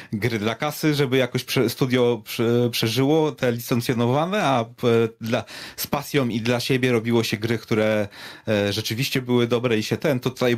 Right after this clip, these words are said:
może być podobnie, że ludzie, którzy robią, e, to nie jest ich projekt, oni tylko go ekranizują i będą próbowali albo swoją,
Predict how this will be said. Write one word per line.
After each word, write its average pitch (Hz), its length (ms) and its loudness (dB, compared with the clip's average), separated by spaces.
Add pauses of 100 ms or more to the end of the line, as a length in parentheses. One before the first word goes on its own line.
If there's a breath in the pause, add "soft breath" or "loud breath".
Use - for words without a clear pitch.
może 131 340 0
być 120 140 -6
podobnie, 101 420 -2
że 104 100 -2
ludzie, 117 240 0
którzy 110 320 -2
robią, 113 360 0 (380 loud breath)
e, 113 120 0
to 131 120 -2
nie 143 140 2
jest 131 160 -2
ich 123 120 -6
projekt, 131 360 0
oni 120 140 2
tylko 123 240 -2
go 113 180 0
ekranizują 117 600 0
i 113 100 0
będą 120 320 0
próbowali 113 540 0
albo 151 300 0
swoją, 123 520 0